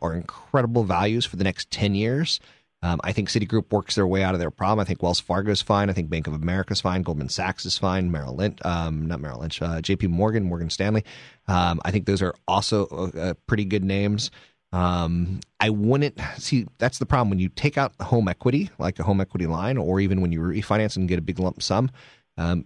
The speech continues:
you assume greater returns elsewhere. I don't prepay my mortgage, but I don't pay it off. Uh, but I don't take money from it for anything other than more real estate.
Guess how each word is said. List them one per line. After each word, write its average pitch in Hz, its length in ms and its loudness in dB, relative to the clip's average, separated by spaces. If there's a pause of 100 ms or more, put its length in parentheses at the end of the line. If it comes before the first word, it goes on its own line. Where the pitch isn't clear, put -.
you 110 160 2
assume 123 440 4
greater 110 320 4
returns 104 520 0
elsewhere. 127 460 2 (100)
I 107 100 4
don't 147 180 0
prepay 120 460 2
my 139 160 4
mortgage, 143 480 0
but 104 100 2
I 95 60 4
don't 107 260 0
pay - 160 0
it 98 80 4
off. 95 380 0 (480)
Uh, 87 180 2
but 107 160 4
I 107 40 2
don't 107 260 0
take 113 180 2
money 104 160 2
from 123 400 2
it - 180 -2
for - 320 -4
anything 127 460 2 (140)
other 135 300 4
than 90 360 -4 (300)
more 85 360 0
real 92 240 0
estate. 60 400 -6